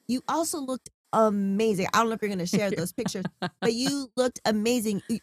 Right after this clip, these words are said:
Speaker 1: uh, when we're driving into, uh, what was the name of the place?
Speaker 2: Uh, Brown Barn Ranch.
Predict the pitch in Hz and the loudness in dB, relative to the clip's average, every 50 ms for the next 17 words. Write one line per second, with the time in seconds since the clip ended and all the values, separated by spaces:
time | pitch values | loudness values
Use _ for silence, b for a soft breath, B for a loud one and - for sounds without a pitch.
0 | - - 220 214 233 240 240 254 254 247 208 180 147 185 208 202 220 240 240 247 | 2 2 2 2 2 2 4 4 4 4 4 0 0 2 4 6 6 6 4 2
1 | 226 - - 180 208 214 214 190 - - 214 202 202 202 202 190 165 _ _ _ | 0 0 -2 0 0 0 0 0 -2 0 2 4 4 4 2 0 -2 _ _ _
2 | _ _ - 185 185 175 170 160 160 220 254 285 339 302 294 302 302 311 311 - | _ _ 0 2 4 4 4 4 2 2 0 0 0 -2 -2 0 0 -2 -2 -2
3 | 294 - 302 285 320 349 - _ B B B B B B B B B B - 185 | -2 -2 0 0 0 -2 -4 _ B B B B B B B B B B -2 0
4 | 185 190 - - 165 151 185 190 196 208 214 196 202 202 196 190 185 180 185 190 | 0 0 -2 -4 -2 0 0 0 2 4 4 4 4 4 4 4 4 4 4 4
5 | 196 226 220 - - - - | 2 2 0 -2 -6 -8 -8